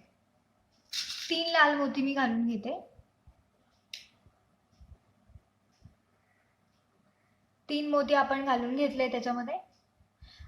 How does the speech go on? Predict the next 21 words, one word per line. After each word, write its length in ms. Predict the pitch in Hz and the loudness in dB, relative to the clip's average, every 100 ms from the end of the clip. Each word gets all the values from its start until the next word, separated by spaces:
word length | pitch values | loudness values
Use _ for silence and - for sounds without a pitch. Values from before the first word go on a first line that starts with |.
| - | 4
आता 400 | 262 - 302 349 - - - | 4 6 4 2 -6 -16 2
हा 200 | 311 330 | 6 6
जो 220 | 392 392 | 4 6
पहिला 360 | 359 285 302 | 6 8 6
लाल 220 | 370 339 330 | 8 8 6
मोती 320 | 311 302 302 | 2 2 2
आहे, 340 | 277 233 302 427 - - _ | 4 2 -2 -4 -18 -20 _
त्यातून 380 | 311 330 381 381 | 8 8 6 4
आपल्याला 420 | 330 285 269 262 | 4 2 2 0
सुई 180 | 262 226 | -2 -4
परत 300 | 208 220 277 - - | -4 -4 -6 -4 0
बाहेर 340 | 233 214 247 | 0 2 0
काढून 320 | 226 214 208 | 0 0 2
घ्यायची 360 | 214 202 - - | 2 0 -4 -14
आहे. 120 | - _ _ _ - - - - - - _ _ _ - _ _ _ _ _ - | -18 _ _ _ -20 -20 -20 -20 -20 -20 _ _ _ -20 _ _ _ _ _ -6
बरोबर? 320 | 247 269 285 - - - _ - _ - - - | -2 2 2 0 -8 -18 _ -20 _ -20 -20 -6
आपलं 280 | - 208 269 | -4 2 2
फूल 220 | 277 294 | 2 0
इथे 300 | 277 339 403 | 0 0 4
तयार 340 | 349 254 240 254 | 6 8 8 4
झालंय. 300 | 240 196 | 0 -2